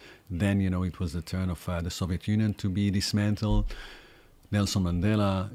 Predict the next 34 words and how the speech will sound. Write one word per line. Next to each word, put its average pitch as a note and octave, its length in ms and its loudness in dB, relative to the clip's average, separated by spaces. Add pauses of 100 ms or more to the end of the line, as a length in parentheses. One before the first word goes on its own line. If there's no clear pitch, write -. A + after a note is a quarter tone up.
got F#2+ 160 -4
out F#2 180 0
of - 220 -6
prison, A2+ 680 4
the F2 80 -2
end G2 240 0
of F2 120 -6
the F#2+ 120 -2
apartheid. G#2+ 680 -2
So - 160 -4
it F2+ 180 -4
was F2 320 -4
foreign A#2 400 0
affairs G#2+ 360 0
all G#2+ 220 0
over. E2 380 0 (540)
And, G2 420 -2 (560)
you G#2 120 0
know, F#2 280 0 (720)
and G2+ 140 2
I G2 80 4
became A2 440 2
an G#2 80 4
important G2+ 800 0
journalist, F2+ 720 2
you F2 80 -2
know, F2 180 0
unlike G#2+ 640 2
what F#2+ 160 0
I G2+ 200 0
thought C#3+ 380 0
and F#2+ 120 2
unlike G2 400 0
what G#2 340 -2